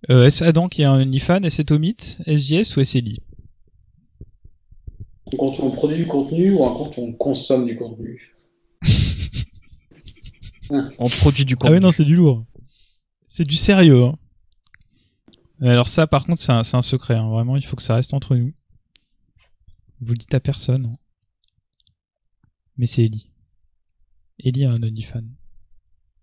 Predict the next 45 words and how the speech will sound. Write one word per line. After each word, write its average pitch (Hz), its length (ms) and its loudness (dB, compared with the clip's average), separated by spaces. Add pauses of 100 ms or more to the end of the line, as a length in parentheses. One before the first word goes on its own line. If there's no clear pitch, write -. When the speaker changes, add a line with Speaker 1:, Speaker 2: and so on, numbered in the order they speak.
(400)
Speaker 1:
Notre 131 260 -4
boss, 110 440 -2
notre 127 260 -2
boss 120 240 -2
à 120 60 -6
tous. - 420 -10 (1900)
Ah 139 60 2
non, 180 80 2
c'est 160 120 -2
pas 175 140 2
Adam. 131 240 0 (1500)
<laughs> - 80 -10 (1900)
Speaker 3:
Il 151 180 -2
y 151 80 4
en 131 80 -2
a 165 80 0
qui - 160 -8
ont 123 120 0
vraiment 151 220 0
cru - 120 -6
Speaker 1:
Bon, 147 60 6
en - 20 6
Speaker 3:
que 139 60 2
Speaker 1:
tout 160 60 4
cas, 220 100 2
Speaker 3:
c'était - 80 0
Speaker 1:
s'il 190 80 4
y - 20 6
en 160 100 6
a 170 60 6
un, 196 60 6
Speaker 3:
moi. 170 120 6
Speaker 1:
il 131 60 2
est, 120 180 4
il 113 120 -4
est, - 100 -6
il 127 80 0
est 143 40 2
secret. 135 380 0
Là, 110 120 -2
pour 131 140 -4
le - 60 -6
coup, - 140 -8
il 127 100 -2
est, 110 40 0